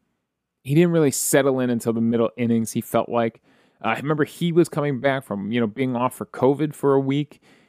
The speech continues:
and couldn't really throw a normal bullpen session. Said he didn't have any symptoms. He gives up three hard out,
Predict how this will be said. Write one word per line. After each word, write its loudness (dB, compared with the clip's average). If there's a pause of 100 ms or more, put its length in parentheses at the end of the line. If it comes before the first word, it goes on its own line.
(220)
and 0
couldn't 0
really 2
throw 0
a -6
normal -2
bullpen 2
session. -4 (340)
Said 4
he -2
didn't -2
have -4
any -4
symptoms. -2 (420)
He 2
gives 2
up 2
three 2
hard 0
out, -4